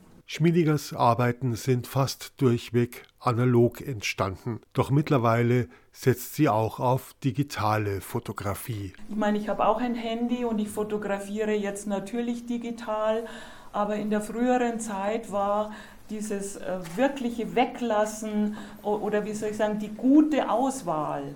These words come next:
Speaker 2: war vorbestimmt, weil es viel mehr gekostet hat und weil das Sehen auch noch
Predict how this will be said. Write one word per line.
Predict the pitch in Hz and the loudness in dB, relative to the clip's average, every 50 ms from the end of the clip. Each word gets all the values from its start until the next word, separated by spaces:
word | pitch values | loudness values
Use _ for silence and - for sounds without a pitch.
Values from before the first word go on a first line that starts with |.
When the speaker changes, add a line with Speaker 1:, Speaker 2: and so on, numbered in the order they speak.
| 143 - - - - - - - - - 170 | -12 -14 -16 -16 -18 -18 -20 -20 -12 -6 -4
Speaker 2:
war | 190 185 202 233 240 | 0 2 2 2 0
vorbestimmt, | - - 208 226 247 233 262 240 - - 269 277 277 262 - | 0 0 2 2 2 2 0 -4 -2 0 0 2 2 2 4
weil | 208 202 202 | 2 2 2
es | 208 202 - | 0 -4 -6
viel | - - 226 240 | -10 -8 -6 -4
mehr | 226 214 208 202 | -2 0 0 0
gekostet | 202 185 175 - - 196 202 202 - - 262 254 254 - - | -2 -4 -8 -6 -2 -2 -2 -4 -4 -4 -4 -4 -4 -2 -2
hat | 269 285 294 285 - - | -2 -2 -2 -4 -8 -10
und | - 226 220 202 185 | -8 -6 -6 -4 -4
weil | 185 190 190 196 208 220 220 208 214 - - | -2 0 2 2 2 2 0 -2 -4 -6 -4
das | 208 208 208 202 202 202 - | -2 -2 -2 -2 -4 -6 -4
Sehen | 233 220 226 247 262 262 262 | -4 -2 0 2 2 2 2
auch | 240 - 202 214 220 220 220 | 2 0 0 0 0 0 -2
noch | 220 214 214 214 214 - | -4 -4 -4 -4 -6 -10